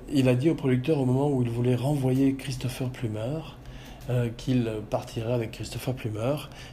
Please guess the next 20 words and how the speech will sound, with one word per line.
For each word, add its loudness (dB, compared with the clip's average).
et 0
qu'il 4
ne 8
resterait 4
pas 6
sur, 4
sur 4
le 8
film 0
si 0
on 4
renvoyait 2
cet -6
acteur 0
qui 4
aujourd'hui, 4
euh, 0
doit -2
s'approcher, -4
euh, -6